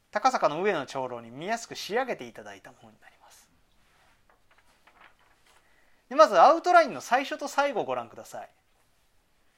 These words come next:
今日見てきた序文の最初は預言書的な前書きでした。で、飛んで最後の結びの内容に、御使いの言葉とかイエスの言葉とかがありますね。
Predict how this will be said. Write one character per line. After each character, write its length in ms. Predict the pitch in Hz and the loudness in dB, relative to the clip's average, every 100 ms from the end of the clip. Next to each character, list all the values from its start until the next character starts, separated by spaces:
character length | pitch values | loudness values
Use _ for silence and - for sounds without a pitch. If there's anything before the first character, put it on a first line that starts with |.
| _ _ _ _ - | _ _ _ _ 0
今 140 | 349 | 0
日 60 | 269 | 0
見 80 | |
て 100 | 208 | -8
き 60 | - | -6
た 100 | 147 | -6
序 240 | 131 147 143 | -2 -4 -2
文 260 | 202 202 | -4 -4
の 120 | 196 | -8
最 240 | - 190 180 | -4 -4 -6
初 140 | - | -8
は 380 | 185 202 123 - _ - | 2 4 2 -2 _ -12
預 200 | 147 190 | -6 -6
言 200 | 214 202 | -6 -10
書 120 | 196 | -10
的 220 | 185 180 | -10 -6
な 100 | 165 | -4
前 320 | 147 143 151 | 0 2 2
書 80 | 147 | 0
き 140 | 135 120 | -4 -14
で 100 | 110 | -18
し 100 | - | -20
た。 140 | - _ _ _ _ _ _ _ _ _ _ _ _ _ _ _ _ _ _ _ _ _ 233 | -20 _ _ _ _ _ _ _ _ _ _ _ _ _ _ _ _ _ _ _ _ _ -14
で、 80 | |
飛 160 | 220 311 | -2 -2
ん 60 | 330 | -2
で 100 | 320 | -4
最 300 | - 339 285 | 2 2 2
後 100 | 196 | -4
の 140 | 139 | -4
結 300 | 139 147 254 | -8 -10 -10
び 100 | 269 | -8
の 100 | 254 | -6
内 260 | 233 233 233 | -4 -4 -4
容 180 | 220 | -8
に、 360 | 123 147 113 - _ _ _ - _ - | -8 -10 -12 -16 _ _ _ -20 _ -14
御 180 | 151 180 | -10 -10
使 340 | - 359 339 | -8 0 0
い 80 | 330 | 0
の 100 | 320 | -6
言 260 | 285 285 | -6 -4
葉 120 | 277 277 | -4 -6
と 100 | 156 | -8
か 180 | 127 | -10
イ 160 | 117 226 | -8 -8
エ 60 | 311 | -8
ス 160 | - | -10
の 100 | 151 | -14
言 240 | - 127 131 | -12 -10 -8
葉 120 | 131 | -8
と 100 | 123 | -10
か 120 | 107 | -16
が 100 | 101 | -16
あ 60 | 101 | -18
り 80 | |
ま 100 | 101 | -20
す 120 | - 156 | -20 -14
ね。 280 | 143 - | -14 -16